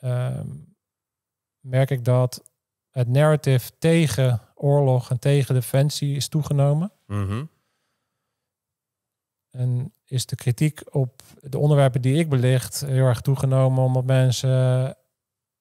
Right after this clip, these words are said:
Speaker 1: minder respect hebben voor militairen, omdat ze denken dat dat pionnen zijn van de elite.
Speaker 2: Oh ja,
Speaker 1: Dus, eh,
Speaker 2: ja, ja, ja.
Speaker 1: daar, vanuit die groep komt heel veel kritiek. Ja, zo, zo heb je eigenlijk, ah, bij elk onderwerp kan ik wel,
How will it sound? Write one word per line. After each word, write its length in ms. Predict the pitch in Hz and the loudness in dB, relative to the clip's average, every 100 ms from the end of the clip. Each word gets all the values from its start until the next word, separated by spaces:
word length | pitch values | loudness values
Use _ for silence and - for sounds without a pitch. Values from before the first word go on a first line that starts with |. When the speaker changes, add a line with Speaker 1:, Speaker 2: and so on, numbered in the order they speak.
| _ _ _ _ | _ _ _ _
Speaker 1:
minder 280 | 127 147 147 | -2 2 2
respect 360 | 123 - 156 - | 0 -2 -4 -2
hebben 200 | 135 123 | -2 -2
voor 300 | - 127 127 | 0 0 2
militairen, 720 | 131 127 - 135 131 127 127 | 0 0 2 2 4 2 0
omdat 260 | 131 127 - | 2 0 -2
ze 80 | |
denken 400 | 123 131 131 131 | 0 2 2 0
dat 140 | 123 120 | -2 0
dat 180 | 123 - | -2 -6
pionnen 360 | - 131 139 131 | -4 0 2 2
zijn 220 | 123 127 | 2 0
van 120 | 127 | 0
de 80 | 131 | 0
elite. 500 | 131 123 143 147 190 - _ _ _ _ | 0 0 0 -2 -4 -8 _ _ _ _
Speaker 2:
Oh 100 | 87 | -10
ja, 80 | 90 | -8
Speaker 1:
Dus, 140 | 78 | -6
eh, 80 | - - | -8 -8
Speaker 2:
ja, 160 | 85 - | -10 -8
ja, 160 | 90 - 92 | -10 -10 -14
ja. 120 | 85 | -12
Speaker 1:
daar, 240 | - 131 135 | -2 -2 -2
vanuit 300 | - 131 127 | -4 0 0
die 100 | 131 139 | 0 0
groep 260 | 156 156 | -2 -4
komt 240 | - 143 143 | -4 -4 -2
heel 160 | 139 | -2
veel 180 | 135 139 | -2 -8
kritiek. 500 | - 135 160 170 - _ _ _ _ _ _ _ _ _ _ _ _ | -6 -8 -6 -10 -12 _ _ _ _ _ _ _ _ _ _ _ _
Ja, 260 | - 117 113 | -2 0 2
zo, 260 | 127 135 | -2 -4
zo 180 | 120 131 | -2 -2
heb 100 | 123 | -2
je 60 | 143 | 0
eigenlijk, 320 | 135 - - | -2 -4 -10
ah, 160 | - - _ _ _ | -16 -16 _ _ _
bij 240 | 131 127 | -10 -2
elk 140 | 139 156 | 0 0
onderwerp 400 | 165 151 147 143 | 0 2 2 2
kan 160 | 143 | 0
ik 80 | 139 | 2
wel, 360 | 139 139 135 | 2 4 4